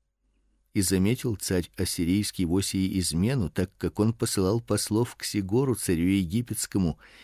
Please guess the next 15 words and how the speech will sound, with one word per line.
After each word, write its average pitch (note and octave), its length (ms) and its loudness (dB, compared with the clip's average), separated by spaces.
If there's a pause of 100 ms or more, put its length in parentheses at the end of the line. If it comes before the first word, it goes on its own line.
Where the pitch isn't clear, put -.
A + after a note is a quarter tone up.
(180)
и F#2+ 80 0
не G#2+ 140 6
доставлял A2 680 2
дани B2 460 4
царю B2 360 4
ассирийскому A#2+ 760 2
каждый G#2 400 2
год. F2 360 -4 (680)
И E2 100 0
взял F2+ 340 2
его C3+ 140 6
царь B2 360 0
ассирийский A2+ 680 2
под B2 200 -4
стражу F#2+ 540 0